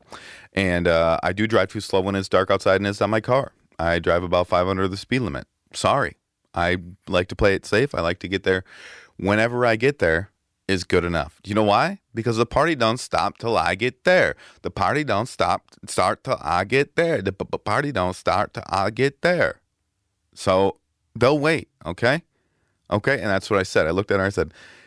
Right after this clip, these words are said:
she said, she said, "You're going too slow, we're not gonna get there on time." I said, "Psst, <laughs> the party will wait."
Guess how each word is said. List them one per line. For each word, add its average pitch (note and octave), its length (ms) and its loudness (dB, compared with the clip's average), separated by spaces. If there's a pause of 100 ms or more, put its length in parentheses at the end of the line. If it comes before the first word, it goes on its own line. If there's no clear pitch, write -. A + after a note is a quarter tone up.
(140)
she - 160 -8
said, G#2+ 200 0
she - 60 -12
said, F#2 120 -2
"You're G2 100 0
going A2 180 2
too A2 100 -10
slow, A2+ 220 0
we're F#2 100 0
not F2 160 0
gonna F2+ 160 -2
get F#2+ 120 0
there F#2 100 0
on D#2+ 80 0
time." D#2+ 160 -4
I D#2+ 40 -2
said, D#2+ 260 -2 (120)
"Psst, - 260 -6 (160)
<laughs> - 220 -2 (880)
the - 100 -2
party F#2+ 400 -2
will C2+ 220 -14
wait." C#2+ 380 -14